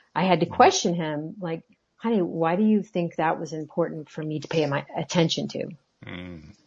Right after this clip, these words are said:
Speaker 1: And his, his response was, "Because it's not all joy and love and light in the world." And I s-,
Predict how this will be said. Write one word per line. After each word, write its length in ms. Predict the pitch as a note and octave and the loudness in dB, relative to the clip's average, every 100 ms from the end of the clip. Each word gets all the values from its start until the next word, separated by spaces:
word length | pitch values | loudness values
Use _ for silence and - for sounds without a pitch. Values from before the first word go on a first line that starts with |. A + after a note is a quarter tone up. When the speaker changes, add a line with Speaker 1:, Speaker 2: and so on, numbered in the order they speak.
| - | 4
Speaker 1:
And 200 | F3+ E3+ | 6 8
his, 340 | E3+ B3 B3 - | 8 6 6 0
his 240 | G3 A3 G3 | 4 4 4
response 500 | F3 - D#3+ D#3 - | 0 -2 -4 -4 -4
was, 200 | E3 - | -4 -4
"Because 560 | D#3 D#3+ D#3 D3+ C#3+ _ _ _ _ - | -6 -4 -4 -4 -12 _ _ _ _ -8
it's 200 | F3+ - | -4 2
not 240 | F3 E3 | 4 4
all 220 | D#3+ D3 D3 | 4 2 2
joy 460 | D3+ D3+ D3+ D3+ | -2 -2 -2 -2
and 120 | D3+ | -4
love 220 | D3 C#3+ C#3+ | -4 -4 -4
and 140 | C#3+ | -6
light 280 | C#3 C#3 C#3+ | -6 -8 -10
in 120 | C#3 | -10
the 60 | C#3+ | -2
world." 480 | D#3 D3 D3 D3 | 2 2 2 0
And 140 | E3 D3 | -2 -2
I 120 | D3+ | -6
s-, 180 | D3 | -8